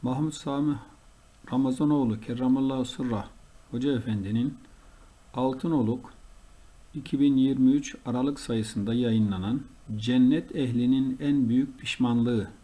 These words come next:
isimli yazıyı paylaşmak istiyorum. Ayet-i kerimede o salim akıl sahipleri öyle insanlardır ki ayaktayken,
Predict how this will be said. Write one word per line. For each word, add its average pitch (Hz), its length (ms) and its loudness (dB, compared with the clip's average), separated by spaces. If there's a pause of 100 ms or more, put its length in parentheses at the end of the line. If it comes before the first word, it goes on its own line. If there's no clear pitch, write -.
isimli 113 400 0
yazıyı 120 500 -2 (140)
paylaşmak 113 520 -4
istiyorum. 101 420 -8 (1400)
Ayet-i 175 420 -2
kerimede 123 640 0 (580)
o 147 120 -2
salim 151 600 -2
akıl 127 340 -4
sahipleri 120 880 -4 (300)
öyle 165 280 2
insanlardır 127 760 0
ki 175 280 -2 (540)
ayaktayken, 123 960 -2